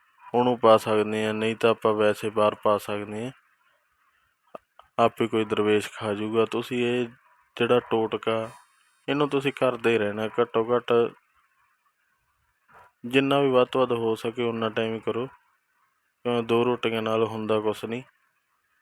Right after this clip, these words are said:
ਤੇ ਜਿਹੜਾ ਆਪਣਾ ਇੱਕ ਸੌ ਅੱਠ ਗੋਲੀਆਂ, ਉਹ ਤੁਸੀਂ ਜ਼ਰੂਰ ਆ ਮੰਨ ਕੇ ਚੱਲੋ, ਘੱਟੋ ਘੱਟ ਗਿਆਰਾਂ ਕੁ ਐਤਵਾਰ ਜ਼ਰੂਰ ਕਰੋ,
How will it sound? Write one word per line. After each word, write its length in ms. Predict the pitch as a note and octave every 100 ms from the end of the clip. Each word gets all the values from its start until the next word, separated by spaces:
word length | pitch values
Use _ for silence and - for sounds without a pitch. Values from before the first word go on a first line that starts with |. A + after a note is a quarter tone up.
| _ _ -
ਤੇ 120 | A#2+
ਜਿਹੜਾ 300 | A2+ A#2 A#2
ਆਪਣਾ 380 | A#2 - A2+ A2
ਇੱਕ 120 | G#2+ -
ਸੌ 240 | A#2 A2+
ਅੱਠ 140 | G#2+ A2+
ਗੋਲੀਆਂ, 560 | A2 G#2+ G#2 A2 A2+
ਉਹ 280 | G#2 A#2+ C3
ਤੁਸੀਂ 320 | B2+ A#2+ A#2
ਜ਼ਰੂਰ 440 | A2 G#2+ G#2+ A2 A2+
ਆ 220 | A2+ A2+ - _ _ _ _ _ _ _ _ _ _ _ _ _ _ _ _ _ _ _ _ _ _ _ _ _ _ _ _ _ _ _ _ _ _ _ _ _ _ -
ਮੰਨ 260 | A#2 A#2
ਕੇ 100 | A2+ A2+
ਚੱਲੋ, 240 | A2+ A2+ -
ਘੱਟੋ 220 | A2+ A2+
ਘੱਟ 260 | A#2 A2+ A#2 A2 A2 - A#2+
ਗਿਆਰਾਂ 340 | A#2+ A#2+ A#2+
ਕੁ 100 | A#2+
ਐਤਵਾਰ 400 | A#2 A2 A2 G#2+
ਜ਼ਰੂਰ 340 | G#2+ G#2 G#2 -
ਕਰੋ, 240 | G#2+ A#2+